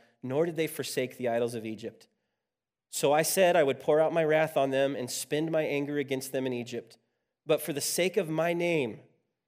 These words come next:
I brought them out of Egypt. I did it to keep my name from being profaned in the eyes of the nations among whom they lived and in whose sight I had revealed myself to the Israelites. Therefore, I led them out of Egypt and brought them into the wilderness.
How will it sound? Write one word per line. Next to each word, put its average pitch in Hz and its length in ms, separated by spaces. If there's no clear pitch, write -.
I 127 80
brought 143 240
them 151 140
out 165 160
of 175 100
Egypt. 127 480
I 135 120
did 156 180
it 196 140
to 185 60
keep 208 360
my 202 160
name 151 260
from 147 180
being 139 200
profaned 139 680
in 143 120
the 143 120
eyes 143 320
of 151 80
the 160 80
nations 139 460
among 139 340
whom 151 160
they 143 140
lived 131 340
and 127 140
in 160 220
whose 180 180
sight 123 480
I 131 120
had 127 180
revealed 131 400
myself 127 460
to 127 120
the 120 120
Israelites. 104 680
Therefore, 127 640
I 117 100
led 127 240
them 131 180
out 127 200
of 143 100
Egypt 127 480
and 120 160
brought 123 240
them 135 200
into 139 280
the 147 100
wilderness. 113 640